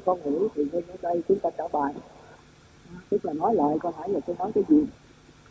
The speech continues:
Đó, rồi tôi bắt đầu giảng tiếp nữa. <laughs> Bây giờ tôi, tôi nói là nói từ A La Gia Võ Trụ xuống A La Gia cá nhân mà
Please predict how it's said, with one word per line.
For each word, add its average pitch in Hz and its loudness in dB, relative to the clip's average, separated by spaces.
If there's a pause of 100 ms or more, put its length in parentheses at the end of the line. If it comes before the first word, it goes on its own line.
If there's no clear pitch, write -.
(140)
Đó, 175 -4 (180)
rồi 147 -2
tôi 175 2
bắt 185 0
đầu 151 4
giảng 143 2
tiếp 226 8
nữa. 160 2 (1800)
<laughs> - - (800)
Bây 175 -10
giờ 170 0
tôi, 160 2
tôi 190 4
nói 196 4
là 202 4
nói 196 4
từ 165 10
A 175 8
La 180 8
Gia 190 8
Võ 190 4
Trụ 156 4 (100)
xuống 247 8
A 190 2
La 170 2
Gia 170 2
cá 196 2
nhân 185 4
mà 151 -6